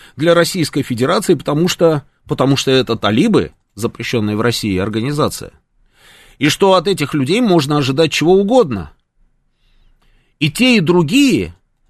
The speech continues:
оперируют какими-то фактами, и такими, знаете, достаточно серьезными. Идем дальше. Перемещаемся, там, я не знаю, в Совет Федерации. В Совете Федерации мы с вами слышим тоже разные заявления. Одни говорят, что талибы,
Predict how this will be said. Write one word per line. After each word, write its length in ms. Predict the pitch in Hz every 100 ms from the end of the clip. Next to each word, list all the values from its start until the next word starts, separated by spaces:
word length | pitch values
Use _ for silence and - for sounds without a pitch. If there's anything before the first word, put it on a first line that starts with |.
| _ _ _ _ _ -
оперируют 500 | 104 139 190 240 208
какими-то 420 | 208 196 214 190
фактами, 500 | - 226 226 175 131
и 60 | 143
такими, 300 | 185 196 139
знаете, 360 | 139 202 151
достаточно 500 | 143 143 220 202 190
серьезными. 680 | 170 185 135 123 104 98 87 - _ _ _
Идем 260 | 117 175 285
дальше. 500 | 254 214 - 165 151 _ _ _ -
Перемещаемся, 720 | 147 151 156 226 233 214 190
там, 160 | 170 147
я 120 | 156
не 60 |
знаю, 240 | 151 139 113
в 40 |
Совет 240 | - 196 196
Федерации. 580 | 196 139 117 98 - - _ _ _ _
В 60 | -
Совете 280 | 143 175 -
Федерации 500 | 247 214 240 214 196
мы 140 | 180
с 80 | 170
вами 180 | 180 208
слышим 400 | 185 202 208 220
тоже 320 | 277 262 220
разные 380 | 196 175 147 139
заявления. 600 | 131 135 131 95 80 80 -
Одни 320 | 120 139 190
говорят, 380 | 147 156 156 139
что 200 | - 135
талибы, 580 | 160 180 185 127 95